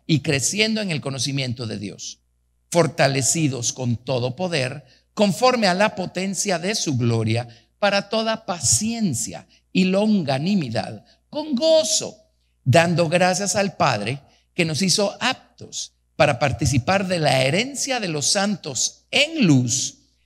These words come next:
el cual nos ha librado de la potestad de las tinieblas y trasladado al reino de su amado Hijo,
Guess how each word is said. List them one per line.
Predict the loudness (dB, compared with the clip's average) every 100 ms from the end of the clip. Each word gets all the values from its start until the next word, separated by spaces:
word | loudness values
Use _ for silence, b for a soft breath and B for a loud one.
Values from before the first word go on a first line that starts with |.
| _ 0
el | 0
cual | 2 2 2
nos | 0 0
ha |
librado | 2 2 2 0 -2
de | -2
la | -4 -2
potestad | -4 -2 -4 -4 -8 -4 -4 -2
de |
las | -2 -2 -4
tinieblas | -4 -4 -4 -4 -6 -8 b b
y | 2 4 4 2
trasladado | 0 0 2 2 4 2 0 -4 -4
al | -2 0
reino | -2 -4 -2 -2 -2 -4 -4
de | -4 -2 -2
su | 0 0 0 -4
amado | -6 -2 -2 -2 -6 -10 _
Hijo, | 0 0 -4 -20